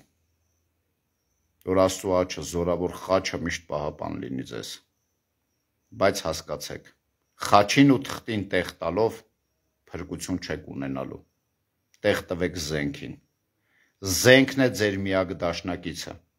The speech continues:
Պատերազմող երկրի համար, շուրջ բոլոր մուսուլմանական երկրներով շրջապատված երկրի համար և տվյալ երկրի քաղաքացու համար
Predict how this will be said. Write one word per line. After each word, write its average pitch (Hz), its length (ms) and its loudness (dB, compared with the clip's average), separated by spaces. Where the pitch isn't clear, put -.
Պատերազմող 107 720 6
երկրի 95 460 -2
համար, 76 400 -8
շուրջ 135 380 8
բոլոր 110 360 2
մուսուլմանական 98 800 -2
երկրներով 87 580 -2
շրջապատված 85 880 -6
երկրի 82 500 -6
համար 87 440 -4
և 101 180 2
տվյալ 131 420 8
երկրի 98 380 0
քաղաքացու 85 640 -10
համար 65 300 -12